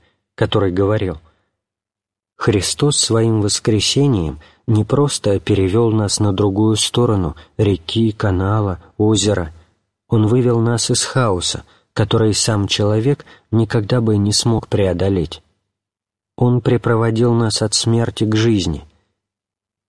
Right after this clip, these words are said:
Христос воскрес, и теперь все ликует. Ты видел весной козочек, как они радостно резвятся на зеленой травке? Немного пососут свою мамочку и снова продолжают весело скакать.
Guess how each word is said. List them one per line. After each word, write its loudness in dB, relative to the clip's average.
Христос 0
воскрес, -2
и 2
теперь -2
все 2
ликует. -4
Ты 2
видел 2
весной 0
козочек, -2
как -2
они 2
радостно 2
резвятся 0
на 2
зеленой 0
травке? -4
Немного 2
пососут -2
свою 0
мамочку -2
и 0
снова 2
продолжают 0
весело 0
скакать. -4